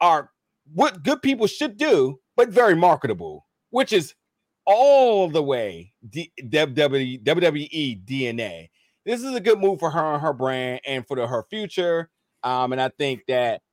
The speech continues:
she did the right thing. She went and got those reps in at A-, at A E W to get her legs under herself, to figure out if wrestling is something she can really do. And now she's been promoted to the big leagues, and that's just what it is. So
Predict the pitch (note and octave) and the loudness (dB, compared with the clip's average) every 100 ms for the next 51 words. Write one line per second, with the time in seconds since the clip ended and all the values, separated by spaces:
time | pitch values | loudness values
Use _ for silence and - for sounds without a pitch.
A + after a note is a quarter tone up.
0 | _ - F#3+ A3+ G3+ G3+ G3 A#3 D#3 D#2+ | _ -10 -6 -2 2 2 0 -4 -8 -8
1 | _ - - D#3+ G3+ G3+ E3+ E3 F3+ C3+ | _ -20 -6 -6 -4 -4 -4 -2 -4 -2
2 | D#3 F3+ F#3 F#3 F3+ - E3 F3 D3 D3 | -2 -2 -6 -6 -4 -4 -6 -8 -8 -6
3 | D3+ E3 E3+ E3 C3+ C#3 D#3 D#3+ _ _ | -6 -6 -4 -4 -4 -8 -10 -12 _ _
4 | C3+ D#3 D#3+ D#3+ D#3 D#3+ D3+ D#3 D3+ D3 | -8 -4 -2 -2 0 0 0 -2 -2 -2
5 | C#3 C#3 C3+ D#3+ _ _ - C3 E3 C#3+ | -2 0 0 -2 _ _ -6 -6 -6 -8
6 | - D3+ D3 B2+ D3 C#3+ D3+ C3 D3 C#3+ | -4 -2 -2 -2 -2 -2 -6 -6 -6 -6
7 | C3+ C#3+ D3+ D3+ D3 D3+ C3 B2+ C3+ C3+ | -14 -12 -6 -4 -4 -4 -2 -2 -2 -4
8 | C3 C3 C3+ G#2+ C#3 C3 - C3+ C3 C3+ | -6 -8 -12 -6 -6 -6 -6 -4 -4 -6
9 | B2 C3+ A#2 C#3+ A#2 G#2 F2+ F#2 D3 D#3+ | -8 -10 -8 -10 -8 -10 -12 -10 -8 -8
10 | C3+ C3+ C3+ C#3 C#3+ A#2+ D2+ - _ _ | -8 -8 -8 -8 -6 -6 -8 -20 _ _
11 | _ _ - B2 G#2 | _ _ -6 -4 -4